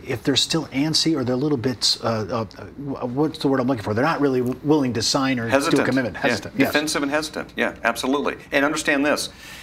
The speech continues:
Speaker 2: It also conditions me as a seller to have more confidence going into the close. It gives me a pathway to the close because when I deliver defense to fusion,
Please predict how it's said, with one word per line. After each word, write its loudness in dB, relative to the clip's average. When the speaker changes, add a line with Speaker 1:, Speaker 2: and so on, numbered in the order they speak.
Speaker 2:
It 6
also 4
conditions 0
me 0
as 2
a -4
seller 2
to 2
have 2
more 2
confidence -2
going -2
into -4
the -12
close. -2
It -2
gives 2
me 0
a -2
pathway 0
to -8
the -4
close -2
because -4
when 0
I 0
deliver 0
defense -2
to -6
fusion, -2